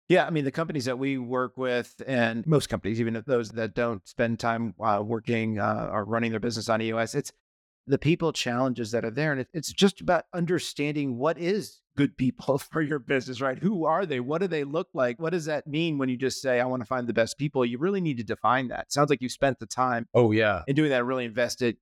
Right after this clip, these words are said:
Speaker 1: investing in there. So critical, right? We use the Jim Collins terminology, right people, right seats, very popular. But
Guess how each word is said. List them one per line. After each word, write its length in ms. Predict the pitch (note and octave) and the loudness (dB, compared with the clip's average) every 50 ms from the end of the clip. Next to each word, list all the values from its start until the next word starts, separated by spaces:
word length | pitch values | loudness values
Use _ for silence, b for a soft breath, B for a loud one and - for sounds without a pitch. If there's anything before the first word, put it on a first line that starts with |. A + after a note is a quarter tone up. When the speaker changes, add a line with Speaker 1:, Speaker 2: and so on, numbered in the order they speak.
| _ | _
Speaker 1:
investing 380 | - C3+ B2+ B2 A#2 - B2+ A2+ | -4 0 0 0 0 0 -2 -4
in 120 | A#2+ A#2+ | -2 -2
there. 120 | A2+ A2 G#2 | -2 -2 -2
So 180 | - - A#2+ | -2 -2 -4
critical, 480 | - - - B2+ A#2 A2+ - - A2 G#2+ | -2 -2 -2 -2 -2 -2 -4 -4 -4 -2
right? 260 | G#2 G#2 G#2 G#2 G2+ - _ _ _ _ _ _ _ _ _ | 0 0 0 0 -2 -4 _ _ _ _ _ _ _ _ _
We 120 | D3 D#3 E3+ | 2 2 4
use 160 | E3 C#3+ B2 | 2 2 0
the 120 | C#3+ C#3 | -2 -2
Jim 260 | A#2 A#2+ - D3+ C#3+ | -2 -2 -2 -2 0
Collins 260 | - C#3+ C3+ B2+ B2 - | 2 2 2 2 0 -2
terminology, 400 | D3 C#3 C3 B2+ B2+ A#2+ A#2+ A2+ | -2 -2 0 0 0 -2 -2 -2
right 220 | A2+ B2 A#2+ - | -2 -2 -2 -2
people, 240 | B2+ C3 - A#2 A2+ | -4 -4 -2 0 2
right 240 | A#2 A2+ A2+ G2+ - | 4 4 2 2 0
seats, 300 | - B2 A#2 A2+ - - | -2 -2 -2 -2 -4 -4
very 200 | A#2+ B2 B2 A2 | -2 0 0 0
popular. 460 | - A#2+ A2 A#2 - B2 A#2+ A#2+ A2+ | 0 0 0 0 -2 -2 -2 -2 -2
But 120 | B2+ B2 | -2 -4